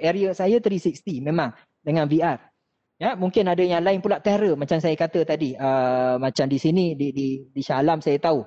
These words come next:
Jadi tim contohnya daripada Jabatan Bahasa Arab memang terror sangat-sangat A R. Ya,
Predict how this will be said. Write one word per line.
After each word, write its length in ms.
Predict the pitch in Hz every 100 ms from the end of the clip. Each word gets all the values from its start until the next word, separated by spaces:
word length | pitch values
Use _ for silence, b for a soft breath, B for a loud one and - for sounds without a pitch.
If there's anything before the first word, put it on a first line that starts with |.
| b b -
Jadi 160 | 123 151 160 185
tim 400 | 170 156 156 151
contohnya 560 | 151 151 151 151 151
daripada 480 | 147 143 139 143 147
Jabatan 480 | 143 135 - 151 139
Bahasa 320 | 139 156 151
Arab 240 | 180 - -
memang 240 | 143 147 143
terror 320 | 160 165 151
sangat-sangat 480 | 151 151 156 147 156
A 100 | 180
R. 220 | 185 147 - _ _ _ _
Ya, 100 | 139